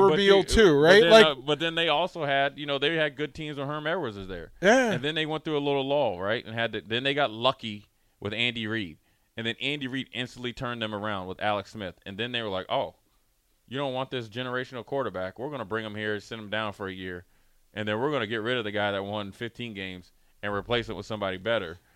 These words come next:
Speaker 2: And now they're exi-, so I don't know who it would mean more to, but both of 'em act like they run the world right now.
Speaker 1: Yeah, and I would say the Philly, Philly,
Speaker 2: Philly
Speaker 1: Philly
Speaker 2: fan
Speaker 1: was just in the World Series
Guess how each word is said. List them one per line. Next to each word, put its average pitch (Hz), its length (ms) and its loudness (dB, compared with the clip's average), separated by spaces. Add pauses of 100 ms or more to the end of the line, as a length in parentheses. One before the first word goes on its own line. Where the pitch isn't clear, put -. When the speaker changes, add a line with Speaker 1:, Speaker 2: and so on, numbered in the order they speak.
(500)
Speaker 2:
And 101 180 -6
now 113 240 0
they're 104 260 0
exi-, 95 240 -12
so 117 440 -4
I 143 140 0
don't 156 160 0
know 127 140 0
who 156 280 -2
it 147 100 0
would 117 80 -12
mean 131 180 -8
more 139 240 -4
to, 165 340 -6 (480)
but 120 120 0 (100)
both 151 240 4
of 123 140 4
'em 101 240 -4 (520)
act 117 240 6
like 110 200 2
they 117 100 4
run 110 220 0
the 98 80 -4
world 107 260 0
right 92 180 -6
now. - 120 -2
Speaker 1:
Yeah, 220 400 12
and 202 220 4
I 196 200 8
would 180 160 6
say 170 300 8
the 143 120 -2
Philly, 202 520 6
Philly, 220 300 8
Speaker 2:
Philly 180 80 -6
Speaker 1:
Philly 294 300 10
Speaker 2:
fan 247 60 6
Speaker 1:
was 208 180 6
just 220 300 6
in 196 100 0
the 185 80 2
World 180 260 6
Series 147 680 0